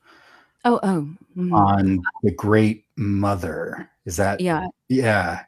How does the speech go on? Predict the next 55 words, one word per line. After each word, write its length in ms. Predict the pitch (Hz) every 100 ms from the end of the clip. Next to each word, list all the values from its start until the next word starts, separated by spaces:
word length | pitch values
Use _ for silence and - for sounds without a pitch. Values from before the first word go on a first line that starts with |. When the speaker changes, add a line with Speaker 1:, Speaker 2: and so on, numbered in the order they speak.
| -
Speaker 2:
Can 120 | 127
you 80 | 123
tell 200 | - 156
us 80 | -
Speaker 1:
I 20 |
Speaker 2:
a 80 | 131
little 140 | 120
Speaker 1:
can't 200 | 110 117
Speaker 2:
bit 100 | 110 - _ -
about 260 | 104 107
the 80 | -
Great 240 | 92 90 85
Mother? 420 | 80 73 76 - _ _ _
Speaker 1:
I 100 | 226
can 240 | 226 254 240
tell 240 | 214 226
you 200 | 233 214
a 100 | 196
little 400 | 185 185 214 254
bit 400 | 220 226 220 - _ _
about, 300 | 202 190 -
yeah, 100 | 214
I 120 | 190 233
can 160 | 233
tell 140 | 214 208
you 140 | 170
about 240 | 170 160 170
that, 200 | 160 165
but 100 | 165
I 100 | 165
can't 240 | 190 -
go 120 | 190
any 160 | 185 170
further 340 | 165 165 175
on 160 | 202 208
the 80 | 202
dissertation 640 | 208 208 190 208 202 214
because 280 | 208 196 175
it 100 | 165
was 180 | 170 165
published 480 | - 165 170 170 -
under 140 | 160
my 100 | 156 151
real 200 | 151 57
name. 300 | - 82 180 _ _ -
Speaker 2:
Okay. 240 | 110 104 98 _ -
Yeah. 160 | 98 -
Speaker 1:
But 560 | 180 196 180 233 165 -
the 100 | 190
Great 260 | 190 196
Mother, 640 | 180 233 226 156 165 175 -
sure. 560 | 208 - 415 - 247 269 - _ _
<laughs> 340 | _ _ _
I, 580 | 202 196 196 196 196 196 -
um, 440 | 190 185 190